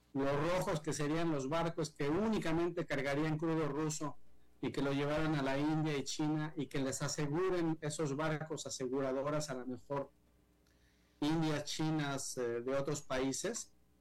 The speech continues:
y que sean unos barcos que nunca se metan con crudos del oeste de África, de Estados Unidos, etcétera,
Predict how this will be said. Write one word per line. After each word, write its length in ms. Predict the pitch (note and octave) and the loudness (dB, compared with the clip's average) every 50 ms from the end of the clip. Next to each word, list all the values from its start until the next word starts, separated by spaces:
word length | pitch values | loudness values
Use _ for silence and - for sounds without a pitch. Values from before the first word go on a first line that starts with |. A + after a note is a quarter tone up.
| _ _ - | _ _ -4
y 100 | - C3+ | -4 -4
que 160 | C3+ - D3 C#3 | -2 0 -2 -2
sean 480 | - - D#3+ D#3+ D#3+ D#3+ D#3+ D#3 D#3 | 0 0 0 2 2 2 2 2 2
unos 260 | D#3+ D#3 E3+ E3+ C#3+ | 2 2 2 2 0
barcos 400 | C#3 D#3+ E3 E3 D#3+ - F3+ E3 | 0 0 0 0 0 -2 -2 -4
que 140 | - - D#3+ | -2 0 0
nunca 380 | D3+ D#3 F3 F#3+ G3+ - G3 E3+ | 2 2 2 2 0 0 -2 -4
se 140 | - - D#3 | -2 0 0
metan 320 | D#3 D#3+ D#3 - E3 D#3 | 2 0 0 -2 -4 -4
con 220 | - - C#3+ C3 | -2 -2 -4 -2
crudos 420 | - D3+ D3 D#3 D3+ D#3 D3+ D3+ - | 0 0 2 2 2 2 0 0 -2
del 280 | C3 B2 A#2+ A#2+ A#2+ | -2 -2 -2 -2 -4
oeste 400 | C3 C3 C#3 D3 D3+ - - C#3 | -4 -2 -2 -2 -2 -2 -2 -2
de 100 | B2+ C3+ | 0 0
África, 480 | D3 E3 D#3 - E3 D3+ D3+ - D3 C#3 | 0 0 0 0 -2 -4 -2 -2 -2 -2
de 80 | C3 B2 | -2 -2
Estados 340 | - - C#3 C3+ C3 - | -4 -4 -4 -4 -2 -2
Unidos, 360 | C3+ C3 C3+ C#3+ C#3 C3 - - | -2 -2 -2 -2 -2 -4 -6 -8
etcétera, 520 | - - E3+ E3+ E3 D3 C3+ C3+ C#3 - | -6 -4 -4 -4 -2 -2 -2 -2 -4 -6